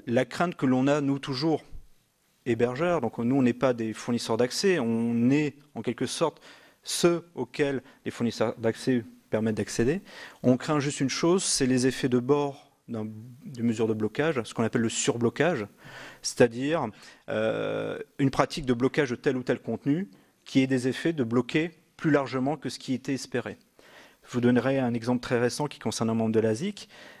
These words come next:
Euh, récemment, l'Inde, s-, s'appuyant en fait sur un régime assez similaire à celui qui a été voté au mois de novembre, a procédé à ordonner le blocage d'un certain nombre de sites faisant l'apologie du terrorisme. Dailymotion a été intégralement bloqué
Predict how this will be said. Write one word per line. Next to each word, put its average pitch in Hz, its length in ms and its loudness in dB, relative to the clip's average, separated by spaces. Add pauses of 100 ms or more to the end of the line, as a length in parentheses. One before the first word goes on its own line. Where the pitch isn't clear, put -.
(200)
Euh, 117 360 4
récemment, 143 720 0
l'Inde, 147 320 2
s-, - 640 -14
s'appuyant 165 360 0
en - 40 -2
fait 165 140 0
sur 127 140 -2
un - 20 2
régime 131 180 0
assez 147 180 -2
similaire 151 460 0
à 127 60 0
celui 135 240 -4
qui - 80 2
a - 20 2
été 123 140 0
voté 117 240 -2
au - 20 4
mois 117 140 4
de 120 40 2
novembre, 143 400 2 (360)
a 123 80 2
procédé 151 560 2
à 139 100 4
ordonner 135 300 -2
le 135 80 0
blocage 127 400 0
d'un 135 60 -2
certain 135 260 -2
nombre 131 100 2
de 120 80 0
sites - 220 -4
faisant 131 160 -2
l'apologie 131 380 2
du 175 120 -8
terrorisme. 123 520 -2 (600)
Dailymotion 131 540 2
a 147 80 -2
été 131 140 -2
intégralement 123 420 0
bloqué 117 380 -8